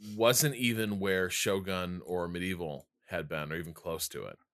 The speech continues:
Um, and so that was where my relationship ended up with this game. And so I've always had really mixed feelings about Rome, because on the one hand, it was, it was incredible. Like, I can,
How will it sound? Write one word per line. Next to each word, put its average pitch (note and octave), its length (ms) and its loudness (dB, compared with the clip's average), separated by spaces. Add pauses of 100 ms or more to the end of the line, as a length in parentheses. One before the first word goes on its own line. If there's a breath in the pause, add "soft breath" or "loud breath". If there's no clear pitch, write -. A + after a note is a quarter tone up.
(120)
Um, F#2 320 -2
and F#2+ 180 -4
so A#2 140 2
that B2 160 4
was B2+ 180 0 (600 soft breath)
where C3+ 180 6
my A2+ 180 6
relationship A#2 680 2 (100)
ended G2+ 280 -2
up F2 160 -2 (240)
with F2+ 260 -8
this E2+ 200 -8
game. G#2 320 2
And E2 80 -8
so G2+ 100 -2
I've F#2+ 80 0
always B2 240 2
had G#2+ 260 0
really C#3+ 180 4
mixed A2 220 -2
feelings A2 460 -2
about F2 280 -6
Rome, G2 440 0
because F#2 400 -4
on F#2+ 100 -2
the F#2+ 60 0
one B2 220 2
hand, F#2 420 -2 (640 soft breath)
it A2+ 220 2
was, G#2 500 4
it C#3 60 0
was C#3 320 6
incredible. G#2 460 2
Like, F#2 200 -2
I A#2+ 160 4
can, A#2+ 560 -4